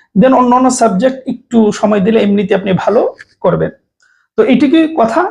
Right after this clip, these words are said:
যে যেভাবেই পড়েন এই ফাউন্ডেশন গণিত এবং ইংরেজিটা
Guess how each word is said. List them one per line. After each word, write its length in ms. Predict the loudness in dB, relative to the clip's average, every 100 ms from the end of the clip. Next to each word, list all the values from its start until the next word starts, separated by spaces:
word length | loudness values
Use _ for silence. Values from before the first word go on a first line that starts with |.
| 0
যে 140 | 0
যেভাবেই 420 | 2 0 0 -2
পড়েন 220 | -2 -2 -4 -4
এই 120 | -4
ফাউন্ডেশন 560 | -4 -4 -2 -2 -2 -6 -8 -4
গণিত 320 | 0 0 -2
এবং 140 | -2 0
ইংরেজিটা 540 | 2 4 2 2 -2